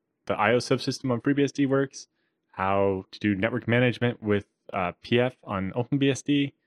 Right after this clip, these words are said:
uh, or how to manage Unix systems using Ansible. Uh, they also have,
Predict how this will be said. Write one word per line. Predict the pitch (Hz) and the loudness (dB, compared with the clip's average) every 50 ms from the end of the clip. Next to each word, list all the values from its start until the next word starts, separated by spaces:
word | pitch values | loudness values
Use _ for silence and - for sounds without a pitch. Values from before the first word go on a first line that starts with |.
| _ _ _ _ _ _ _ _ - | _ _ _ _ _ _ _ _ -6
uh, | 101 95 92 95 - - | -4 -2 -2 -2 -2 -2
or | 104 101 101 104 101 | 0 0 2 2 0
how | 95 104 110 | 0 0 0
to | 110 107 | 0 0
manage | 101 104 107 107 107 107 104 101 98 - - - | 0 0 0 2 2 0 0 -2 -4 -8 -10 -6
Unix | 117 104 104 107 107 | -4 -2 -2 -2 -2
systems | - - 107 - - 107 104 92 | -2 -4 -6 -4 -4 -4 -2 -2
using | 101 98 95 92 92 - | -2 -2 -4 -6 -6 -2
Ansible. | 110 123 143 - 170 170 190 208 202 - _ _ _ _ _ _ _ _ _ _ _ _ _ _ _ _ - | -2 -2 -2 -2 -2 -2 -2 -2 -4 -6 _ _ _ _ _ _ _ _ _ _ _ _ _ _ _ _ -6
Uh, | 107 85 80 82 85 85 92 _ _ _ _ _ _ _ _ _ _ _ - | -6 -4 -4 -6 -10 -12 -16 _ _ _ _ _ _ _ _ _ _ _ -2
they | 107 104 | 0 0
also | 104 101 - 113 101 | 0 0 -2 -2 0
have, | 104 110 104 92 | 0 0 0 -2